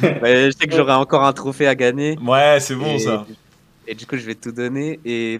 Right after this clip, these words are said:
Speaker 1: pour après, bah, je l'ai toujours dit, hein, je voulais, je veux jouer en L F L.
Speaker 2: Hmm.
Speaker 1: Après, maintenant qu'il y a la L V P et tout, je réfléchis, on va attendre.
Speaker 2: Ah, tiens, on se met à parler
Speaker 1: <laughs>
Speaker 2: espagnol ici.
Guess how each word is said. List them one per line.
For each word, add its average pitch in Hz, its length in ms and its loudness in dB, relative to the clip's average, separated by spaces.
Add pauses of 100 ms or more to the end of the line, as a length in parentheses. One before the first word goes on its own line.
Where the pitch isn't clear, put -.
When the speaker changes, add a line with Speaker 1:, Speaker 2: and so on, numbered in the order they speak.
Speaker 1:
pour 113 200 -4
après, 143 400 -4
bah, 110 460 -6 (440)
je - 100 -16
l'ai 110 100 -16
toujours 127 340 -8
dit, 135 140 -10
hein, 123 140 -6
je 113 100 -18
voulais, 110 220 -8
je 107 140 -16
veux 110 80 -10
jouer 110 160 -8
en 110 120 -4
L 110 180 -6
F - 100 -18
L. 147 260 -8 (420)
Speaker 2:
Hmm. 131 180 -8
Speaker 1:
Après, 151 560 4
maintenant 143 320 0
qu'il 143 160 -8
y 139 60 0
a 143 100 4
la 139 160 4
L 135 160 0
V 135 160 -4
P 147 300 -2
et 143 40 -4
tout, 151 300 -4
je 117 320 -4
réfléchis, 123 680 -6
on 131 80 -2
va 117 120 2
attendre. 139 500 -2
Speaker 2:
Ah, 240 340 6
tiens, 220 520 4
on 190 80 6
se 196 100 2
met 165 80 8
à - 100 8
parler 254 280 6
Speaker 1:
<laughs> - 20 4
Speaker 2:
espagnol 262 500 6
ici. 190 600 0